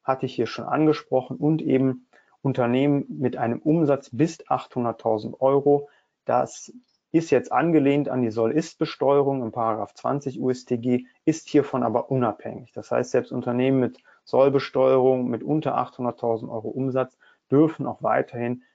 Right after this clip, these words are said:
Papier- oder P-D-F-Rechnung eben im Jahr zwanzig sechsundzwanzig erteilen. Inwieweit das für Sie relevant ist, glaube ich, ist relativ schnell zu überblicken.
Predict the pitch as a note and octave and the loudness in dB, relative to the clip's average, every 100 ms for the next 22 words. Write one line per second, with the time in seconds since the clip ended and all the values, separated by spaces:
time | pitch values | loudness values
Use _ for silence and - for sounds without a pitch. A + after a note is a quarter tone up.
0 | _ A2+ - - B2 B2+ A2+ - A#2 G#2+ | _ -8 -8 -2 0 0 -2 -4 -6 -4
1 | A#2 - A2+ A2 A#2+ A#2 - C3 B2+ A#2+ | -6 -6 -8 -8 -8 -8 0 0 0 -4
2 | A2 G#2+ - A2 A2 A2+ - G#2+ - - | -2 -2 -4 -6 -6 -8 -8 -8 -10 -20
3 | - G#2+ G#2 - _ _ _ - A#2+ - | -14 -14 -12 -14 _ _ _ -6 -4 -4
4 | - - - _ - B2+ D3 C#3+ C3+ - | -6 -6 -10 _ -4 0 4 4 2 0
5 | B2 B2 B2 A#2+ A#2 C3+ C3+ B2+ - A#2+ | -4 0 2 2 2 0 -2 -4 -4 -4
6 | A#2 - - A2+ A2 - - - A#2 A#2 | -4 -10 -8 -8 -6 -10 -12 -6 -6 -6
7 | _ _ _ - B2+ A#2 A2 C#3+ D#3 F3 | _ _ _ -12 -4 -2 2 2 2 0
8 | F3 | -2